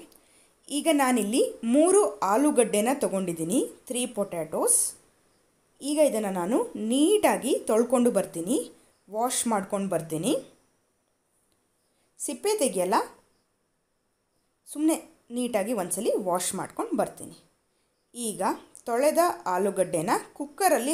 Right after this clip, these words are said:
ಹಾಕಿದ್ದೀನಿ, ಹಾಗೆ ಸ್ವಲ್ಪ ನೀರನ್ನು ಕೂಡ ಆ್ಯಡ್ ಮಾಡ್ತಾಯಿದ್ದೀನಿ. ಆಲೂಗಡ್ಡೆನ ಕುಕ್ಕರಲ್ಲೇ ಬೇಯಿಸ್ಬೇಕು, ಆಗ ಬೇಗ ಬೇಯುತ್ತೆ. ಈಗ ಎರಡು ವಿಸಿಲ್ ಬರ್ಸ್ತಾ ಇದ್ದೀನಿ.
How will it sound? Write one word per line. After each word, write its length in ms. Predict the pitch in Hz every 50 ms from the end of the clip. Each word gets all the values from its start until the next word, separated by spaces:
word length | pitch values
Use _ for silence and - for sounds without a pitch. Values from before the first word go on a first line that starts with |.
| 285
ಹಾಕಿದ್ದೀನಿ, 520 | 226 190 - - 180 - 156 156 180 247 370 466 - - - _ _ _ _ _ _ _ _ _ _ _ _ _ _ _ _ _ _ _ _ _ _ _ _ _ _ _ -
ಹಾಗೆ 400 | 214 202 190 170 - 175 254 392 494 - - _ _ _ _ _ _ _ _ _ _ _ _ _ _ _ _ _ _ _ _ _ _ - -
ಸ್ವಲ್ಪ 300 | - 226 220 214 214 302 359 415 269 226
ನೀರನ್ನು 380 | 233 269 285 294 269 262 262 254 254 -
ಕೂಡ 100 | 185 196 302 - - - - _ - 185
ಆ್ಯಡ್ 180 | 190 185 175 180 175
ಮಾಡ್ತಾಯಿದ್ದೀನಿ. 600 | 170 165 165 - 175 160 147 151 160 156 185 285 494 494 - - _ _ _ _ _ _ _ _ _ _ _ _ _ _ _ _ _ _ _ _ _ _ _ _ _ _ _ _ _ _ _ - 208
ಆಲೂಗಡ್ಡೆನ 500 | 226 254 262 226 214 220 202 208 208 240 302 359 - -
ಕುಕ್ಕರಲ್ಲೇ 480 | 247 - - 269 233 247 240 247 254 220 190
ಬೇಯಿಸ್ಬೇಕು, 500 | 190 196 202 - - - 190 165 - - 302 262
ಆಗ 160 | 214 208 208 170 180
ಬೇಗ 200 | 180 196 226 240 262 196
ಬೇಯುತ್ತೆ. 420 | 185 170 180 170 156 - - 190 285 403 440 - - _ _ _ _ _ _ _ _ _ _ _ _ _ _ _ _ _ _ _ _ _ - 196
ಈಗ 60 | 196 202 190 196 196 220
ಎರಡು 240 | 262 294 311 262 294 214 180 196
ವಿಸಿಲ್ 320 | 196 196 - 294 311 294 - - - - - 185
ಬರ್ಸ್ತಾ 360 | 185 - - - - 190 175 160 147
ಇದ್ದೀನಿ. 280 | 156 156 165 208 311